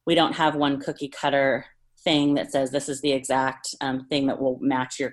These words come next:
community." But what we do is walk people through a process.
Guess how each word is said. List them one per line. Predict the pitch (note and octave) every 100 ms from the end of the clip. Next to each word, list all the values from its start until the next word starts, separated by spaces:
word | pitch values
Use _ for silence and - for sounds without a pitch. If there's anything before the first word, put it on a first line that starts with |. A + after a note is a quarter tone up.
| -
community." | B2+ B2 C3 E3+ F#3 G3 - - - -
But | D#3+ C3+
what | D#3+
we | D#3+ D#3
do | D#3 E3 D#3 D3
is | A2+ C#3
walk | C3+ C3+ -
people | F3+ C#3 C#3
through | - B2+
a | A2+
process. | - - - - - - - -